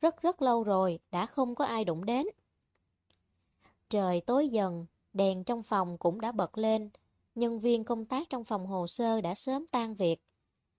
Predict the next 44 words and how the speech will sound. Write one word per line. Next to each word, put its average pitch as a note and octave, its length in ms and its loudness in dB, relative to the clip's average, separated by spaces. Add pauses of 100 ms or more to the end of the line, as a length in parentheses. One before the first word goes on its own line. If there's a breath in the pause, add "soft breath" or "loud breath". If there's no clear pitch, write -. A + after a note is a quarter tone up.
(260)
Trong A3 220 -2
căn A3+ 160 -6
phòng F#3+ 220 -2
lớn A#3 400 2
chỉ G#3 140 -2
còn F#3+ 300 -2
một F3 140 -4
mình F3+ 240 -4
Tô A3+ 220 0
Ngôn, A3+ 380 -2 (300)
ngồi F#3 200 -2
ở E3 120 -2
chiếc - 260 -4
bàn F#3 200 -2
dài. F3 460 -4 (600)
Những F#3+ 240 -2
thùng F#3+ 240 -4
hồ F3+ 200 -2
sơ A3+ 240 -2
lớn A#3 320 2 (100)
chồng F3 240 -2
chất E4+ 260 0
trên A3 200 -4
mặt F#3+ 160 -8
bàn, F#3 380 -4 (200)
gần F#3 300 0
như A3 160 -2
che A3+ 240 -2
khuất - 280 -4
bóng C#4 220 -4
dáng C#4 240 -2
của A#3 140 -2
cô. A3+ 420 0 (1300 soft breath)
Bỗng G3 240 -4
nhiên, A#3+ 480 -2
ngoài G3+ 160 -2
cửa F#3+ 200 -2
phòng G3 300 -2
hồ F#3+ 180 -4
sơ, A3+ 420 0 (140)
bị E3 120 -4
ai A3 260 -4
đó A3+ 160 -4
nhập C#4 220 -4